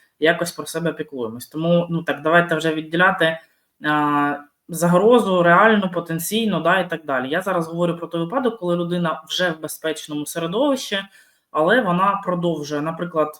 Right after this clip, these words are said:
мама з дитиною евакуйовані там з Бахмуту, да, там за кордоном зараз. У них, умовно кажучи, безпечне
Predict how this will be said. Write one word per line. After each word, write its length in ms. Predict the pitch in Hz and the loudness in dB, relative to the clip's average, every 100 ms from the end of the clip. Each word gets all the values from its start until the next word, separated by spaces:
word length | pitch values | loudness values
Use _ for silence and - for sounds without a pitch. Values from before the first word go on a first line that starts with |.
| _ | _
мама 300 | 170 180 175 | -4 0 0
з 80 | 165 | 0
дитиною 400 | 165 170 277 233 | -2 -2 0 2
евакуйовані 580 | 180 175 175 165 156 151 | 0 0 -2 -2 -2 -4
там 260 | 151 151 151 | -6 -6 -6
з 40 | |
Бахмуту, 480 | 160 170 247 277 180 | -10 -8 -6 -4 -2
да, 160 | 190 | -2
там 200 | 196 156 | -2 -4
за 100 | 156 | -4
кордоном 500 | 170 151 135 123 123 | -6 -8 -8 -8 -6
зараз. 320 | 127 123 123 170 | -6 -8 -8 -6
У 40 | |
них, 140 | 175 | -6
умовно 360 | 180 180 175 165 | -4 -2 -2 -2
кажучи, 360 | 160 156 160 156 | -4 -6 -6 -6
безпечне 1700 | 160 170 165 - - - - _ _ _ 165 156 151 - 131 127 | -2 -2 -2 -4 -12 -14 -18 _ _ _ 2 2 2 -4 -6 -8